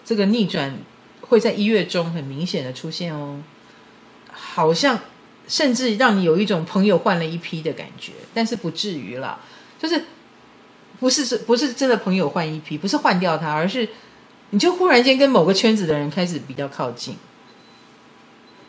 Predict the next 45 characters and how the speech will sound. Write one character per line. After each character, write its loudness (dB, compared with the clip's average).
啊， 2
朋 4
友 8
圈 2
反 -4
而 -6
就 -6
比 -12
较 -6
少， -6
然 0
后 6
都 8
是， -2
呃， -8
工 2
作 2
圈、 -4
医 -2
疗 0
圈， -4
啊， -14
或 -8
者 -4
是 -8
什 -10
么 -4
什 -8
么 -8
圈、 -6
身 2
心 0
灵 -4
圈， -8
忽 -4
然 -4
间 -8
就， -4
嗯， -8
变， -4
变 2
了 -2
一 -4
个 -6
样。 -6